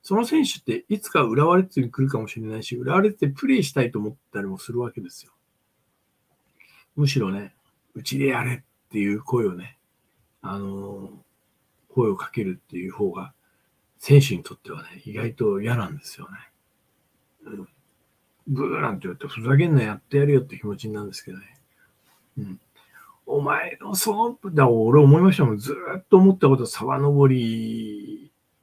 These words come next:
選手とか、もう浦和レッズでやってほしいなって。浦和レッズでやってくれたらなって思ってましたよ。だってもうめちゃくちゃ浦和キラーだったじゃないですか。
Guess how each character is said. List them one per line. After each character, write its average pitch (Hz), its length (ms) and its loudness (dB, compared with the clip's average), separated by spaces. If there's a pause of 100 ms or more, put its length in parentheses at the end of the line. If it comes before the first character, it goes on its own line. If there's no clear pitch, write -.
(180)
選 110 280 -10
手 - 100 -14
と - 100 -16
か、 - 340 -12 (2000)
も - 180 -12 (300)
う - 60 -14
浦 - 140 -10
和 - 100 -8
レ - 100 -10
ッ - 80 -18
ズ - 140 -18
で - 80 -18
や 87 100 -18
っ - 60 -20
て - 140 -8
ほ 123 60 -6
し - 160 -10
い 170 40 -6
な 165 260 -8
っ 143 60 -6 (200)
て。 - 80 -20 (560)
浦 - 200 -14
和 - 100 -16
レ - 120 -10
ッ - 100 -16
ズ - 140 -10
で 123 60 -4
や 120 80 -8
っ - 60 -18
て - 220 -12
く 143 100 -2
れ 151 100 -4
た 170 120 0
ら 160 120 2
な 151 180 -2
っ 135 80 -10 (280)
て - 60 2
思 147 200 10
っ 143 40 4
て 139 80 -4
ま 101 120 -4
し - 80 -14
た - 60 -20
よ。 - 60 -20 (1300)
だ - 100 -10
っ - 40 -18
て - 180 -8
も 98 260 -12 (260)
う - 20 -14
め 104 80 -10
ち - 140 -10
ゃ - 20 -8
く - 60 -12
ち - 100 0
ゃ 135 60 6
浦 131 180 6
和 135 100 8
キ 139 140 -2
ラ 120 120 4
ー - 20 -4
だ - 80 -20
っ - 20 -20
た - 160 -20
じ 98 60 -16
ゃ - 20 -18
な - 60 -20
い - 40 -20
で - 60 -20
す - 100 -20
か。 - 200 -20